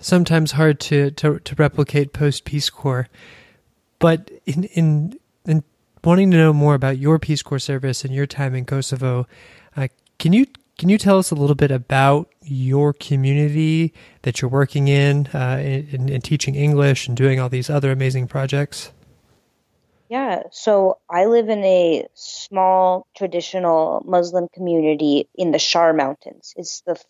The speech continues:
Speaker 2: furthest point south in Kosovo. Um, Kosovo's in, in the Balkans, so think down by Italy, Greece, Serbia, Macedonia, Albania.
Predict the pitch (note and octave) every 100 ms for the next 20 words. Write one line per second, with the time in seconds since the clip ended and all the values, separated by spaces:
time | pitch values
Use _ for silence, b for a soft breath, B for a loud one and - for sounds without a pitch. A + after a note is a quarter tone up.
0 | _ _ _ - - - - C#4+ C4+ C4
1 | - G#3+ G3 - F3 D#3+ E3 D#3+ - -
2 | - - C2+ _ _ _ _ - F#3 E3+
3 | D#3 - _ _ _ _ _ _ _ -
4 | G#3+ G#3+ G#3 F#3+ F3+ E3+ - F#3+ F3 D#3
5 | C3 - D#3+ - - E3+ D#3 D#3+ - F3+
6 | E3+ - _ _ _ _ _ _ _ _
7 | _ - E3 D#3+ E3 E3 D3+ D3+ D#3 D3+
8 | D3+ D3 D3 - _ _ _ _ _ _
9 | _ _ _ _ _ A3 F#3+ F#3 F3+ D#3+
10 | F3+ E3 D#3 - G3+ F3 E3 E3 D#3+ D3+
11 | E3 D#3+ F3 E3 D#3 D#3 D3+ C#3+ C#3 C#3
12 | D#3 D3+ D3 C#3+ C3+ C3+